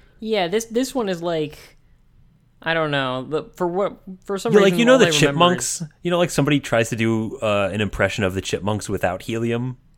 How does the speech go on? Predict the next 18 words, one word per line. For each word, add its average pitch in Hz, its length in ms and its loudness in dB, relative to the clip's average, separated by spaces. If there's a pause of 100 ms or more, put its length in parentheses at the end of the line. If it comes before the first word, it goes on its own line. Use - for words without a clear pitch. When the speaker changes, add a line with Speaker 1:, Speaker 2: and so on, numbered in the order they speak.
(380)
Speaker 1:
Right, 143 500 2
right. 131 240 0
Or 147 140 0
Foamy 151 640 0
from 139 240 -4
those 135 240 -4
old 139 320 -4
bad 135 260 2
cartoons. 139 720 -4 (720)
Speaker 2:
I'm 220 100 2
gonna 170 100 2
get 123 120 2
this - 160 -2
on 113 140 0
record 110 240 0
right 110 200 4
now. 135 300 0
I 160 400 0